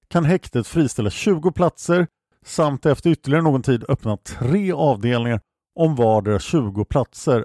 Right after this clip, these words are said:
allt för Operation Alfa. På kvällsmötet den andra september berättar Wangstad att han har annullerat beställningen på de tio första mobiltelefonerna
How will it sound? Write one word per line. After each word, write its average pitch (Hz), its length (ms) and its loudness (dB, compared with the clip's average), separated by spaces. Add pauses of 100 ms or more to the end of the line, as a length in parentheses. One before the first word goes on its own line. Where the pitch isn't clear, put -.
allt 104 360 -2
för - 160 -4
Operation 95 680 -6
Alfa. 101 420 -2 (580)
På 160 120 -2
kvällsmötet 170 800 0
den 165 240 0
andra 170 500 0
september 110 1000 -2 (560)
berättar 127 360 -2
Wangstad 127 460 -2
att 120 100 -2
han 151 120 0
har 180 80 -4
annullerat 175 640 0
beställningen 160 640 -2
på 123 60 0
de 135 120 -2
tio 117 320 -2
första 117 400 -2
mobiltelefonerna 127 920 0